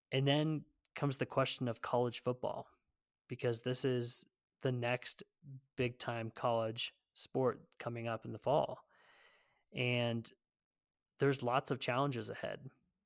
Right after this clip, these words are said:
And I hope by all means that football will be on track to start on time and be as normal as possible, because optimistically that's what I'm thinking, but reality check, Sean,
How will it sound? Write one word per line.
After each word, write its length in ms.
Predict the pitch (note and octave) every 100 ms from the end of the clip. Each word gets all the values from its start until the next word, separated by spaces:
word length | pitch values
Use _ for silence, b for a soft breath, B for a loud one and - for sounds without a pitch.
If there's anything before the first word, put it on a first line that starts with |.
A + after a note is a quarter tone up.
| _ _ _ _ _
And 120 | C3+ C3
I 60 |
hope 220 | B2+ E3+
by 120 | C#3+ B2
all 240 | C3+ D3
means 340 | B2 C#3+ C3
that 160 | B2 -
football 640 | - D#3 B2+ A#2 A2+ - -
will 140 | B2+ A#2+
be 200 | B2 B2
on 160 | A2+
track 300 | - B2+ C3
to 80 | A#2
start 320 | - A#2 B2
on 120 | A2+ A2
time 440 | B2 C3 D3 D#3 b b b -
and 120 | A2+
be 120 | A#2+
as 120 | G#2+
normal 400 | A#2 B2+ C3+ A#2+
as 100 | A2
possible, 800 | - C#3 D3+ E3 D#3 D#3 D#3+ E3 b b b b b _ _ _ _
because 300 | A#2 A#2+ A2+
optimistically 760 | A#2 - C3 C3 C#3 D3 D3 C3
that's 200 | A#2 B2
what 140 | A2+
I'm 120 | A2
thinking, 460 | - D#3 E3 E3 D3
but 320 | B2 A2+ - _ _ _ _ _ _
reality 520 | B2 A#2 A#2 A#2 G#2+
check, 260 | - - -
Sean, 380 | - G#2+ A2+